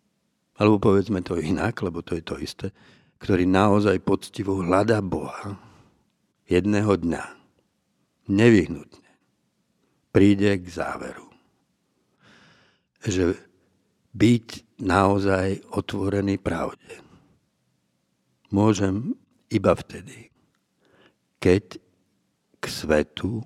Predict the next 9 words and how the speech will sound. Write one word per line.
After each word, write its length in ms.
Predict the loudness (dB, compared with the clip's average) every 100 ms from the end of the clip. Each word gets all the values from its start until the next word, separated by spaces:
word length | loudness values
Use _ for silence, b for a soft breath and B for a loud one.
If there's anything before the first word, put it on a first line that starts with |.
| _ _
k 60 | -10
sebe 320 | -4 -2 -4
a 80 | -6
k 80 | -8
všetkému 720 | -8 -6 -4 -4 -6 -12 _
pristupujem 640 | 0 2 -4 -4 -4 -4
v 120 | -6 -16 -4
otvorených 800 | -4 -2 0 0 0 -2 -4 -8
otázkach. 400 | -18 -20 -20